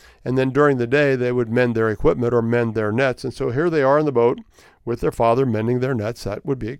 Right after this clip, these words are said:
kind of a typical practice. That wouldn't be too unusual. And so Jesus called them as well.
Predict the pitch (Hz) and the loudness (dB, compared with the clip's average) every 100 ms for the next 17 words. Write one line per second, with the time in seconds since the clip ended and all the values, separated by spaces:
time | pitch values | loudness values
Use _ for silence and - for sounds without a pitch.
0 | _ 104 113 160 - 117 123 160 - 113 | _ -12 -10 -12 -10 -10 -8 -10 -4 -2
1 | 104 - 156 - - 123 127 131 135 151 | -2 -4 -8 -6 -8 -6 -4 -4 -4 -2
2 | 160 156 120 107 95 110 147 - - _ | 0 -2 -2 -2 -2 -4 -4 -8 -20 _
3 | - _ _ - 135 185 151 147 180 170 | -20 _ _ -4 0 2 2 4 4 2
4 | - 170 175 147 175 196 170 165 233 101 | 0 4 4 4 2 4 4 4 2 2
5 | 73 | -6